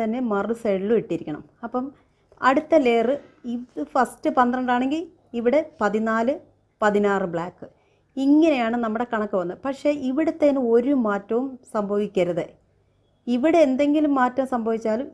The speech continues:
ഇവിടെ എന്തെങ്കിലും മാറ്റം സംഭവിച്ചാലും ഇവിടെയും മാറ്റം സംഭവിച്ചാൽ നമ്മുടെ കണക്ക് കംപ്ലീറ്റ് തെറ്റി. അതുകൊണ്ട് നിങ്ങൾ ഈ, ഈ ഒരു കണക്ക് ശ്രദ്ധയോടുകൂടി വേണം ഇരുന്ന് മാല ചെയ്യാനായിട്ട്. ഓർണമെൻറ്റ്സിന്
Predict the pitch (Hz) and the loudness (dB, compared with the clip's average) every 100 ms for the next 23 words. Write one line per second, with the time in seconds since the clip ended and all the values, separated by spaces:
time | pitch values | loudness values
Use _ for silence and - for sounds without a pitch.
0 | 233 233 262 311 320 311 - 220 214 226 | -4 0 2 2 2 -2 -8 -4 -2 -2
1 | 240 254 226 233 226 208 196 202 208 254 | -2 0 -2 -4 -4 -4 -4 -2 -2 -2
2 | - - 220 233 262 269 233 220 214 208 | -6 -8 -2 2 4 2 0 -2 -6 -4
3 | 196 202 233 208 196 196 202 208 220 247 | -6 -6 -6 -4 -6 -6 -4 -4 -2 -2
4 | 240 247 269 262 262 226 208 190 180 160 | 0 0 0 0 0 0 -2 0 -2 -4
5 | - _ _ _ _ 202 240 240 262 233 | -10 _ _ _ _ -2 0 2 0 0
6 | 220 247 285 285 - _ - 233 254 277 | 0 0 -2 -4 -12 _ -8 -2 -2 -4
7 | - 240 285 311 254 247 247 214 208 220 | -4 0 4 6 6 4 0 0 0 -2
8 | 277 294 - _ _ - 226 214 202 277 | -4 -6 -8 _ _ -10 -2 0 0 2
9 | 277 285 294 240 233 233 208 202 247 - | 4 6 4 2 0 0 0 0 -4 -6
10 | 220 214 240 220 190 202 170 196 185 180 | -6 -4 -4 -4 -4 -4 -4 -4 -4 -2
11 | 170 165 196 202 226 247 247 262 262 | -4 -4 -2 -2 -2 -2 -2 -4 -4